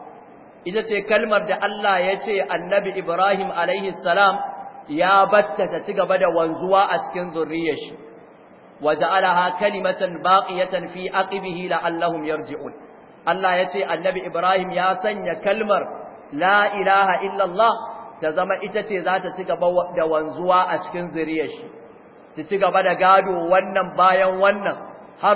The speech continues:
zuwa tashin alkiyama. Ya zama ita ce kalmar da za su riƙe a, a tsakaninsu. Shi ne, "Wa ja'alaha kalimatan baqiyatan fi aqibihi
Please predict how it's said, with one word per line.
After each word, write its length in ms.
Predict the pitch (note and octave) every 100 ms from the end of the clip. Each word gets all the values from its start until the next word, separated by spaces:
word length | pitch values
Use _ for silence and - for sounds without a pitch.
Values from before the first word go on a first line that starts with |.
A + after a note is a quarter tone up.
| G#3+
zuwa 240 | A3+ G#3+ F3+
tashin 340 | F#3 - F3+
alkiyama. 600 | D3+ D3 D3+ D#3 D#3 D3 A#2+ - - - - - - - - - - -
Ya 100 | D3+
zama 220 | F3+ G3
ita 240 | G3 G#3
ce 160 | G#3 F#3 G3
kalmar 320 | G3+ G#3 F#3+
da 100 | E3+ F3
za 240 | G3+ G3
su 80 | F#3+
riƙe 400 | F#3+ G#3+ G#3 F3+
a, 100 | D#3+ D#3
a 120 | D#3+
tsakaninsu. 640 | D#3 D3+ E3+ E3+ F3 F3 - - - - - - - E3+
Shi 80 |
ne, 100 | F#3+
"Wa 140 | F3+ E3+
ja'alaha 580 | F3 F#3 F#3 F3 F3 F3+
kalimatan 560 | F#3+ F3 F3 F3 E3 D3+
baqiyatan 640 | F3+ F#3 F3 F3 E3+ D#3
fi 120 | - E3+
aqibihi 540 | F3 F#3+ F3 F#3 G3